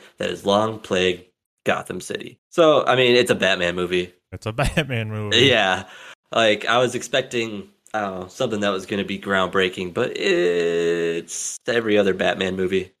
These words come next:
Speaker 1: But I'm still gonna watch it, and it's probably gonna be great.
Speaker 2: Yes, I'm gonna watch it at least two times.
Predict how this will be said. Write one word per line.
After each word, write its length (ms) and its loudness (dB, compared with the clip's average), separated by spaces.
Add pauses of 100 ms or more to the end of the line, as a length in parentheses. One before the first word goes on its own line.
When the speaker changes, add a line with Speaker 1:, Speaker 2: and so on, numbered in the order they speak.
(280)
Speaker 1:
But 400 2 (460)
I'm 60 -14
still 200 -2
gonna 120 4
watch 300 2
it, 80 0
and 80 -4
it's 120 -12
probably 240 2
gonna 120 -2
be 60 -10
great. 440 -2 (200)
Speaker 2:
Yes, 380 -8
I'm 120 -6
gonna 140 -6
watch 300 -6
it 260 -6
at 260 -8
least 580 -2 (280)
two 160 -2
times. 680 -4